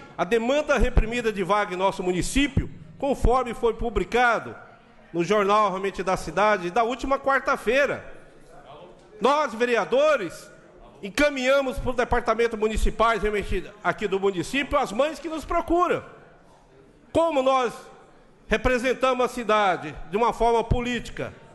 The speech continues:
e que não temos esse gabarito ainda, a exemplo de outros órgãos, vai na Defensoria Pública, realmente a mãe consegue a vaga. Nós estamos na contramão. Nós estamos na contramão. É uma cidade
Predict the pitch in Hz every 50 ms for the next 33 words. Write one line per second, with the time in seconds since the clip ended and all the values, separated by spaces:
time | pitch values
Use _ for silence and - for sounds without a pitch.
0 | - - - - - 208 202 208 285 320 320 330 330 294 - - 254 277 302 320
1 | 294 254 247 262 277 247 - 233 208 233 240 233 233 214 202 226 254 247 - -
2 | 208 208 220 233 214 226 226 220 196 160 214 240 262 247 - 185 156 147 160 180
3 | 233 247 233 196 170 156 147 220 269 277 254 185 151 131 - - - - - -
4 | - - - - - _ _ - - 220 262 294 302 285 285 277 285 254 - -
5 | 262 240 - 247 240 233 240 240 220 - - - 277 311 339 339 - 339 262 269
6 | 294 302 285 - 311 311 311 277 285 302 285 330 285 - 311 320 320 339 320 208
7 | 220 247 285 302 277 208 143 110 - - - - - _ _ _ - - - _
8 | _ _ _ _ _ _ _ - 320 - - 311 302 311 320 339 311 320 311 302
9 | 302 320 320 339 320 247 220 240 277 302 277 180 - - - - - - - _
10 | - - - - - - - - - - - - - - - _ _ - - -
11 | - - 220 - - 269 285 285 294 285 285 285 302 294 330 339 302 254 247 262
12 | 277 254 165 - - - - - - - 240 254 285 294 277 - - 220 175 214
13 | 233 254 269 269 247 190